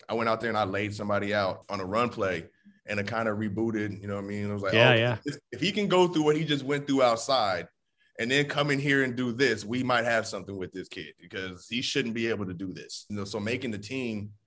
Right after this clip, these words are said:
Speaker 2: How'd you find out the news, though? Like, did somebody tell you? Did you read about it on the internet? What, how'd it go?
Speaker 1: You know, they're supposed to call you. They,
Speaker 2: Mm-hmm.
Speaker 1: like, they were like, "We're gonna give you a call. If you don't get a call before one thirty, then you're solid."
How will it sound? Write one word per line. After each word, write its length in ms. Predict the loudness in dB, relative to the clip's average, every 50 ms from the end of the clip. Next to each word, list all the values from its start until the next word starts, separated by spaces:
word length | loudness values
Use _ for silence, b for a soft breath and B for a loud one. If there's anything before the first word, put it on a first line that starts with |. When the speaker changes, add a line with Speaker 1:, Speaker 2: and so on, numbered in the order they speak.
| _ 0
Speaker 2:
How'd 180 | 2 2 4 2
you 80 | 4
find 220 | 6 6 6 8 6
out 120 | 6 4
the 60 | 2
news, 360 | 0 2 2 2 2 0 -2
though? 180 | -4 -6 -6 -6
Like, 180 | -6 -8 -8 -4 _
did 160 | -2 -2 -2 -4 _ _
somebody 280 | -4 0 4 4 4 4
tell 160 | 6 6 6
you? 80 | 8 6
Did 140 | 6 4
you 80 | 0 -4 -4 -2 2
read 160 | 4 4 6
about 200 | 6 6 6 6
it 60 | 4
on 100 | 2 2 2
the 80 | 4
internet? 340 | 6 8 8 10 8 8 8
What, 200 | 6 4 6 6
how'd 120 | 4 4
it 20 | 4
go? 260 | 4 4 2 2 0 _ _ _ _ _ _ _ _ _ _ _ _
Speaker 1:
You 100 | -6 -2
know, 140 | 0 0 2
they're 140 | 4 4 4
supposed 220 | 4 2 -2 -2
to 40 | -2
call 320 | -4 0 2 4 4 4 4
you. 220 | 2 -2 -6 -8 -12 _ _ _ _ _
They, 120 | -6 -4 0
Speaker 2:
Mm-hmm. 140 | 2 4 4
Speaker 1:
like, 160 | 4 4 4
they 80 | 4
were 100 | 6 6
like, 160 | 6 6 6 4
"We're 120 | 4 4
gonna 160 | 4 4 2
give 120 | 2 0 0
you 140 | 0 0
a 40 | -2
call. 280 | 0 4 6 8 8 8
If 80 | 6
you 80 | 6 4
don't 160 | 2 2 2
get 100 | 0 0
a 60 | -2
call 220 | 0 2 4 4 4
before 280 | 2 2 2 2 2
one 220 | 2 2 2 2 4
thirty, 380 | 6 6 6 6 6 2 -2
then 200 | -2 -2 -4 -2
you're 120 | -2 -2 -4
solid." 420 | -2 0 2 2 2 0 -2 -6